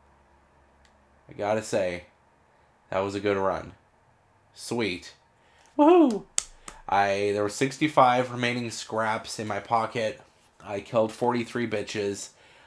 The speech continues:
I survived three hours. So my final score is thirty-seven thousand nine hundred eighty. Woohoo! Uh, I'll be, oh, I will be given more scrap at the start of the game. I unlocked the P nineteen Sheen Gun, the Sheen Gun upgrade, and Sheen Gun ammos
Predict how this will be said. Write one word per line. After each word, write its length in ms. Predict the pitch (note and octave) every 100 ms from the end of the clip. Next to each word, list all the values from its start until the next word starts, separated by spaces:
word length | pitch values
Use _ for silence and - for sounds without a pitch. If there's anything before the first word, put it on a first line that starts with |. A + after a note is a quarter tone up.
| -
I 140 | G2+ G#2
survived 720 | - G#2+ G#2+ G2 F#2 F2+ - -
three 380 | G#2+ G2+ A2+ G#2
hours. 640 | E2+ D2+ G1+ - - - - _ _ _
So 140 | - E2+
my 60 |
final 200 | F#2 G2+
score 240 | F#2 G#2 F#2
is 60 |
thirty-seven 480 | - G2+ G#2+ A2+ G2+
thousand 320 | G#2 G2+ F#2+
nine 140 | F2 F#2
hundred 240 | F#2 E2+
eighty. 320 | - G#2 - - _ _ _ _ _ _ _ _
Woohoo! 400 | D4+ F4 D4 E3+ A#2 _ _ _ _ _ -
Uh, 280 | E2 D#2+ D#2+
I'll 160 | F2
be, 240 | F#2+ E2 F#2
oh, 340 | C3+ C#3 D#2+ - -
I 180 | E2 G2 F2+ -
will 160 | G2+ G2+
be 100 | G2+
given 220 | G#2 G#2
more 180 | G2 G2+
scrap 400 | - - G#2+ G#2
at 80 | G2
the 60 |
start 200 | G2 F#2+
of 60 | F#2
the 60 | F2+
game. 460 | G#2+ A2 A2 A2 - - - - -
I 140 | G2
unlocked 640 | G2+ G#2 G2+ F2+ - - - _
the 60 | -
P 240 | - B2
nineteen 460 | A#2 A2 - A2+ G#2+
Sheen 320 | - A#2 A#2
Gun, 180 | A#2+ A#2+
the 80 | A2
Sheen 280 | - A2+ A2
Gun 180 | A2
upgrade, 500 | - G2 - A2 A2
and 140 | G2+ G2
Sheen 260 | - G#2
Gun 140 | G2 F#2+
ammos 640 | - G2 G2+ A#2 D3+ -